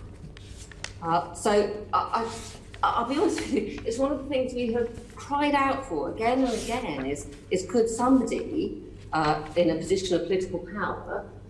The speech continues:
uh, tell us what is an acceptable number of infections? And maybe this past year, maybe in twenty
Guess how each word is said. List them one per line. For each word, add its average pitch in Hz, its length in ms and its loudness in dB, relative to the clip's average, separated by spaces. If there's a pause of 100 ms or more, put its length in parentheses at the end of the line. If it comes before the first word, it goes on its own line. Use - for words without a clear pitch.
(120)
uh, 185 200 4 (140)
tell 247 200 2
us 226 280 2 (320)
what 233 240 4
is 269 200 2
an 170 80 2
acceptable 180 580 -2
number 175 240 4
of 175 80 -2
infections? - 840 -4 (800)
And 247 140 6
maybe 294 320 8
this - 280 6
past 240 460 4
year, 143 160 2
maybe 208 320 4
in 214 100 4
twenty 185 240 0